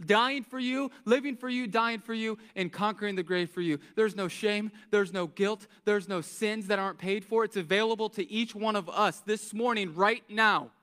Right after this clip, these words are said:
to turn from agreement with the world and living in light of what God has done in his Son. And what must you do? You must see your need. And so I'm gonna ask for thirty seconds right just now.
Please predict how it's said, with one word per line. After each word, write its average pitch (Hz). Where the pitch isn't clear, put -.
to 208
turn 220
from 220
agreement 202
with 220
the 208
world 180
and 185
living 220
in 190
light 208
of 196
what 185
God 190
has 175
done 165
in 175
his 156
Son. 147
And 165
what 185
must 190
you 180
do? 185
You 175
must 151
see 175
your 156
need. 185
And 160
so 185
I'm 190
gonna 214
ask 185
for 170
thirty 202
seconds 190
right 170
just 160
now. 160